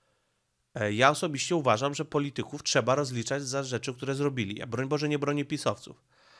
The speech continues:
Ja uważam, że pisowcy mnie bardzo mocno skrzywdzili. Jestem osobiście zainteresowany, żeby wobec nich wyciągnąć konsekwencje. Natomiast jako Polak jestem zainteresowany, żeby wyciągnąć konsekwencje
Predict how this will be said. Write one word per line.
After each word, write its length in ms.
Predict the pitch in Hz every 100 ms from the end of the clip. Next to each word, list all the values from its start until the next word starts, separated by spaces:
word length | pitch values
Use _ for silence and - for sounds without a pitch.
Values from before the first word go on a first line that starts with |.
| _ _
Ja 80 | 156
uważam, 380 | 160 160 156 143
że 120 | 139
pisowcy 500 | - 143 151 - 135
mnie 140 | 127
bardzo 300 | 117 131 127
mocno 260 | 123 120 113
skrzywdzili. 680 | - - 98 127 160 156 156 _ - _ _ -
Jestem 260 | 127 131 127
osobiście 560 | 170 175 160 156 - 143
zainteresowany, 800 | 143 135 131 123 120 135 151 139
żeby 360 | 135 131 135
wobec 420 | 123 131 135 123
nich 120 | 139 123
wyciągnąć 480 | 131 131 123 123
konsekwencje. 760 | 123 120 127 - 131 107 - - - - -
Natomiast 360 | - 123 143 131
jako 200 | 147 131
Polak 680 | - - 165 131 110 196 -
jestem 320 | 135 135 147 135
zainteresowany, 720 | 139 143 139 131 127 151 165
żeby 200 | 151 143
wyciągnąć 520 | 135 135 156 156 151
konsekwencje 640 | - 135 143 - 131 165